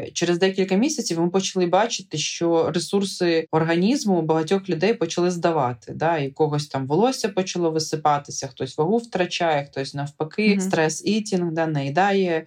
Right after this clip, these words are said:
Speaker 1: хтось, е, сон, я навіть боюся згадувати, скільки людей мені пише постійно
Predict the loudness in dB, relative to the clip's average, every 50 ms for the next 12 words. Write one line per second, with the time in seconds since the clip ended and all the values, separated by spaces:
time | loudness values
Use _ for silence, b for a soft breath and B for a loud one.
0 | B B B B B B _ -14 -2 0 2 2 2 -2 -6 -6 -6 -6 -6 -4
1 | -4 -4 -6 -8 -8 -10 -12 -14 -14 -14 -14 -12 -4 0 2 2 2 2 2 0
2 | 0 -2 -2 -2 0 0 0 -2 -4 -8 -8 -6 -4 -2 0 0 2 2 2 2
3 | 0 -2 -6 -4 -2 0 2 2 2 2 0 0 -2 -2 -2 -2 -4 -6 -6 -2
4 | 0 0 0 0 -2 B B B B B -14 -12 -2 -2 -2 -2 -2 -6 -6 -4
5 | 0 2 2 2 2 0 0 -2 -2 -2 -2 -2 -2 -2 -2 -2 -4 -4 -4 -6
6 | -6 -6 -8 -6 -4 -2 -2 0 -2 -2 -2 -4 -4 -8